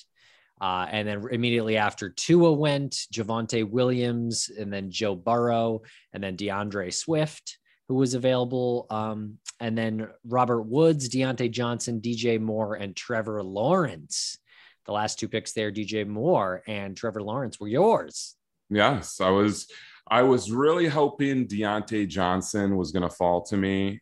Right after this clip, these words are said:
Speaker 2: Um, that's who I was trying to get there. I knew I was gonna go wide receiver, quarterback. Um, a little bummed I didn't get him, although I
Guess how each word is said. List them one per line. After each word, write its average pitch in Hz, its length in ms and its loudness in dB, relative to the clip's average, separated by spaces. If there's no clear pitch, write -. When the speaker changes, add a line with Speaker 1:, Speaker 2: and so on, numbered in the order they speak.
Speaker 2:
Um, 82 420 -2
that's 87 240 0
who 107 100 4
I 85 80 6
was 87 240 0
trying 85 400 0
to 95 80 -6
get 98 240 0
there. 95 380 4
I 98 120 4
knew 123 180 8
I 123 80 8
was 110 160 4
gonna 104 160 4
go 95 300 4
wide 92 340 0
receiver, 92 360 -4
quarterback. 85 760 2
Um, 80 1000 2
a 107 40 0
little 127 460 6
bummed 98 400 6
I 95 100 4
didn't 92 280 -2
get 98 260 2
him, 87 640 0
although 104 800 6
I 101 320 -2